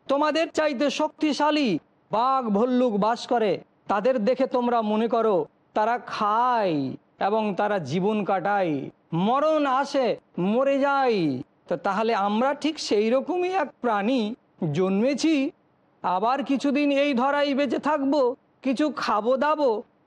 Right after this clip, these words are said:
তারপরে আবার আমরা এখান থেকে বিলীন হয়ে যাব। এই রকমের চিন্তাধারা তোমাদের মধ্যে যেন খবরদার না আসে, এই চিন্তার জন্য তোমাকে সাবধান করা হচ্ছে। তুমি কি ভেবেছ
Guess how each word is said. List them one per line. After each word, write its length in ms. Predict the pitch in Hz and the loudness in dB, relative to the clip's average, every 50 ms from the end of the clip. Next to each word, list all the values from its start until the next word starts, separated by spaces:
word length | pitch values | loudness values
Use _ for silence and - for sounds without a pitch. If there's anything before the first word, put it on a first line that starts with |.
| _ | _
তারপরে 460 | - 269 269 254 226 190 220 262 277 302 | -2 0 0 0 0 0 0 0 2 2
আবার 400 | 294 269 226 208 208 220 247 269 | 2 2 2 2 0 0 0 0
আমরা 280 | 285 302 294 294 285 277 | 0 0 2 2 2 0
এখান 240 | 269 - 262 262 262 240 | 0 0 -2 -2 -2 0
থেকে 160 | 262 240 262 | 0 0 0
বিলীন 520 | 214 196 247 240 240 262 262 262 247 240 226 | 0 0 0 0 2 2 2 2 2 2 2
হয়ে 220 | 220 226 226 214 | 2 2 2 2
যাব। 220 | 202 214 208 185 202 196 190 175 - - _ _ _ | 2 0 0 0 2 2 0 0 -2 -6 _ _ _
এই 200 | - 226 226 233 | 0 0 2 2
রকমের 500 | 233 262 262 269 285 294 302 302 294 269 | 2 0 0 0 0 0 0 0 0 -2
চিন্তাধারা 640 | 294 285 277 277 277 240 285 285 247 254 277 285 285 | 0 0 2 2 2 2 0 0 0 0 0 -2 -2
তোমাদের 480 | 277 294 285 277 277 269 254 269 262 262 | -2 0 0 0 2 2 2 0 0 2
মধ্যে 340 | 262 269 226 190 190 262 | 0 0 0 0 0 0
যেন 220 | 262 262 254 247 240 | 0 0 0 -2 -2
খবরদার 720 | - 214 254 247 247 247 240 226 240 240 233 233 226 220 | -2 -2 -2 0 0 0 0 0 2 2 2 2 0 0
না 300 | 220 220 220 214 214 208 | 0 0 0 2 2 0
আসে, 280 | 208 190 - 220 208 202 | 0 0 0 0 0 2
এই 220 | - - 240 254 240 | 2 0 0 0 0
চিন্তার 560 | 190 - 277 285 277 262 214 233 262 254 233 | 0 0 0 2 2 2 2 2 0 0 2
জন্য 480 | 208 240 233 233 226 226 233 220 208 196 - _ _ _ | 0 0 0 0 0 0 0 0 -2 -4 -6 _ _ _
তোমাকে 300 | - 214 214 208 185 202 190 | -2 -2 0 0 -2 -2 -4
সাবধান 680 | - - 240 240 180 160 151 139 196 233 285 302 302 285 262 | -2 -2 -2 -2 -4 -4 -4 -2 0 0 2 2 0 0 0
করা 220 | 233 233 220 202 180 | 0 0 0 2 0
হচ্ছে। 420 | 165 156 135 - - 143 123 - - _ _ _ _ _ _ _ _ _ _ _ _ _ _ _ _ _ _ _ _ | 0 -2 -4 -6 -8 -8 -8 -8 -12 _ _ _ _ _ _ _ _ _ _ _ _ _ _ _ _ _ _ _ _
তুমি 180 | - 175 185 190 | -4 -4 -2 -2
কি 100 | 180 208 | -2 0
ভেবেছ 340 | 175 180 196 202 208 - | 0 0 0 0 0 0